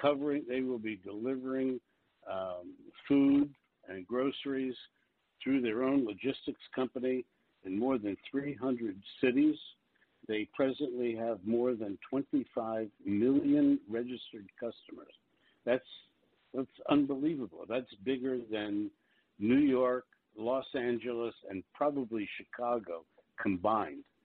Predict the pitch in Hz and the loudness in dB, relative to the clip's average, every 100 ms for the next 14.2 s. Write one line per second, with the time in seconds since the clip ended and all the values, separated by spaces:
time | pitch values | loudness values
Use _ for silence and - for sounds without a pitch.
0 | _ _ _ - 90 107 113 - 104 98 | _ _ _ -10 -2 0 0 -2 -4 -4
1 | - 117 - - 90 80 87 147 - - | -2 -2 -2 -8 -12 -12 -10 -10 -12 -20
2 | _ - - - 160 151 - 208 190 147 | _ -20 -20 0 2 2 0 2 4 4
3 | 156 160 143 139 - 131 123 120 135 185 | 0 2 2 2 0 -4 -4 -4 -2 -2
4 | 180 156 - 143 135 143 127 135 123 113 | -2 -4 -4 -6 -8 -8 -6 -8 -10 -12
5 | 117 _ _ _ 101 107 - 123 113 135 | -16 _ _ _ -10 -8 -6 -6 -4 -4
6 | 117 123 131 - - _ _ _ _ - | 0 0 0 -4 -20 _ _ _ _ -4
7 | 120 117 123 110 - 110 104 120 123 123 | 0 2 2 -2 -6 -2 0 0 -2 -6
8 | - _ _ _ _ - 95 107 139 139 | -20 _ _ _ _ -4 -2 -2 -4 -4
9 | - - - 101 107 104 - 95 107 123 | -10 -10 -10 -6 -4 -4 -2 -2 0 -2
10 | 104 90 98 92 95 - 90 - 92 107 | -2 -2 -2 -2 -6 -10 -10 -8 -8 -8
11 | 156 - _ - - _ - 113 110 113 | -10 -10 _ -20 -20 _ 2 4 6 4
12 | 113 113 110 110 117 107 - 139 123 - | 4 4 6 4 2 -4 -2 0 2 0
13 | 117 101 107 113 - - _ _ 113 107 | -6 -4 -4 -4 -8 -20 _ _ -6 -4
14 | 98 | -6